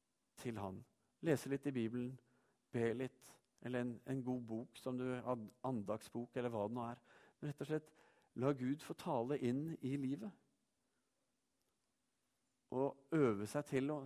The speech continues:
tenke over hva dette betyr. Og poenget med tid med Gud, eller, eh, og, og alskens på en måte disipliner,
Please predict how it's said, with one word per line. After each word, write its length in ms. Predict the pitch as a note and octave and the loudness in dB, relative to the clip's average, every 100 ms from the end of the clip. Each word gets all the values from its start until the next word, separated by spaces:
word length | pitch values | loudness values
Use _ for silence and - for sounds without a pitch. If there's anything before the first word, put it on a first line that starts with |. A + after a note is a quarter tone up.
| - | -4
tenke 540 | E3 B2 F#2 - C#3+ | 0 0 -2 -2 0
over 400 | B2+ A2+ A#2+ D3 | 2 2 0 -2
hva 140 | C3 B2+ | 2 2
dette 240 | C3+ - | 2 -6
betyr. 380 | C3 C#3+ F3+ A3 - _ _ _ _ - - - _ _ _ _ _ | -10 -10 -10 -10 -14 _ _ _ _ -20 -20 -20 _ _ _ _ _
Og 80 | C#3+ - | -8 -2
poenget 320 | F3+ C#3 C3+ | 2 4 4
med 160 | E3+ - | 2 0
tid 320 | D3+ D3+ D#3+ | 0 0 0
med 140 | F3 D#3+ | 0 0
Gud, 300 | C#3+ G#3 F3+ - _ _ _ _ _ B2+ | -2 -6 -8 -14 _ _ _ _ _ -2
eller, 380 | C3 C#3+ C#3 C3+ - - - | 4 6 4 2 -10 -18 -8
eh, 240 | C#3 - G1+ - - | -6 -6 -12 -12 -12
og, 160 | B2+ - - - - | -12 -14 -16 -16 -12
og 120 | - C#3+ | 2 4
alskens 560 | C#3 - - D3+ D3 - | 4 0 0 0 0 0
på 80 | |
en 80 | D3 | 0
måte 220 | B2+ - C3+ | 0 -2 -4
disipliner, 800 | C3+ D3 - B2+ B2 C3 C#3+ | -2 -4 2 4 4 4 0